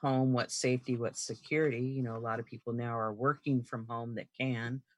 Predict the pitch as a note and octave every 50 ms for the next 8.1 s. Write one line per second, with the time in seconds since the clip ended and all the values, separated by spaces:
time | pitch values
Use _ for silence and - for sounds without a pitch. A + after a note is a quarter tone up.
0 | _ _ _ _ _ - B2 B2 B2 B2 B2 - B2+ B2+ B2 A#2 B2+ A#2+ A#2 A#2
1 | A2+ - B2+ B2 - B2+ A#2+ - - - B2 A#2+ A2+ A#2 A#2 A2+ G#2+ - - -
2 | C3 A#2+ A#2 A2+ A#2 A#2 A2 G#2+ A2 A2+ A#2 A#2+ - _ _ _ _ _ _ _
3 | _ _ _ _ _ _ _ _ _ _ - - C#3+ C3 A#2 - - - C#3 B2+
4 | B2 - - - _ _ _ - C3+ C3 - - - - E3 D#3+ D#3+ C#3+ B2+ -
5 | - - - - E3+ D#3+ D3 C3 A#2+ A#2+ B2+ C#3+ C#3+ C3 - - - C3+ C3 B2+
6 | B2 B2 B2+ B2+ B2+ B2+ B2+ C3 C3 B2+ - - - - _ _ _ - - -
7 | - D3 C#3 C3+ B2+ B2+ B2+ A#2 A#2+ B2 C3 C#3+ E3 D#3 C3+ C3 C#3 D3 D3 -
8 | - -